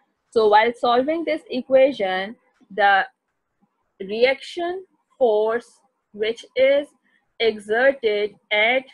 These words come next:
the position B will come out to be three thousand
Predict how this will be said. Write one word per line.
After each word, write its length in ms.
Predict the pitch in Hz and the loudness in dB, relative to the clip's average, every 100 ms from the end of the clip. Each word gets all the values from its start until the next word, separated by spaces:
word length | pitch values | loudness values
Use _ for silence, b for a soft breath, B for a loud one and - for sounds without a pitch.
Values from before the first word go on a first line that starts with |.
| _ - | _ -4
the 180 | 208 | -4
position 960 | 202 214 208 220 240 240 240 202 202 196 | -4 -6 -8 -10 -10 -10 -12 -12 -12 -14
B 420 | 196 226 190 185 226 b b b | -12 -10 -10 -10 -14 b b b
will 260 | 208 214 220 | 0 2 0
come 240 | 254 277 294 - | -2 -2 -4 -8
out 400 | 185 175 180 196 - _ _ | -6 -2 -4 -6 -16 _ _
to 200 | 262 262 | -4 -4
be 460 | 208 185 180 180 285 _ _ _ _ _ _ _ _ 1077 _ _ _ _ _ 1077 784 523 _ 523 _ _ 1017 988 831 988 _ _ _ _ _ _ _ - | -4 -8 -10 -12 -14 _ _ _ _ _ _ _ _ _ _ _ _ _ _ _ _ _ _ _ _ _ _ _ _ _ _ _ _ _ _ _ _ -6
three 220 | 311 339 | -4 -4
thousand 920 | 311 233 220 226 240 240 240 247 | 0 2 2 -2 -4 -2 -4 -6